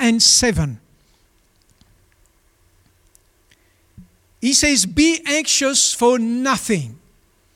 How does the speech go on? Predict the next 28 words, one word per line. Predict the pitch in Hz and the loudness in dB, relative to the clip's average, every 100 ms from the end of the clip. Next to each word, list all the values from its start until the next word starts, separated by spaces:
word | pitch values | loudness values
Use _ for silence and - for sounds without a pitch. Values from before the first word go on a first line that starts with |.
| _ _ _ _ - | _ _ _ _ -10
And | 151 | -2
when | 185 240 | 0 2
I | |
was | 233 214 | 2 2
at | 196 190 | 0 -2
school, | - 220 208 | 0 2 2
nothing | 185 214 262 220 214 180 | 2 2 2 0 0 0
meant | 190 190 | -2 0
nothing, | 226 269 - 165 139 | -2 -2 -2 -2 0
not | 214 226 - - _ | 0 -2 -8 -20 _
some | - 220 202 | -2 0 0
things. | 165 156 247 - _ _ _ _ _ _ _ _ _ _ _ _ | -4 -8 -12 -18 _ _ _ _ _ _ _ _ _ _ _ _
Paul | 214 285 | 0 2
says, | 311 277 196 | 2 0 -2
"Be | 233 | 0
anxious | 277 277 269 247 | 0 0 0 -2
for | - 233 220 - - _ _ _ _ - | 2 4 4 0 -16 _ _ _ _ 0
nothing, | 285 285 262 127 104 - _ _ _ _ _ _ _ - - - | 2 4 0 -2 -8 -20 _ _ _ _ _ _ _ -20 -14 0
but | 220 254 | 0 4
in | 302 294 285 | 2 0 0
everything." | 320 370 370 330 277 240 208 151 123 _ _ _ _ _ | 4 4 4 2 0 0 0 -4 -8 _ _ _ _ _
I've | 208 233 | 0 2
underlined | 262 220 233 247 247 247 | 2 4 4 6 4 4
those | 214 196 - | 4 4 2
two | 254 | 2
words | 233 208 175 | 4 2 2
in | 190 185 | 0 2
my, | 190 220 202 | 2 2 0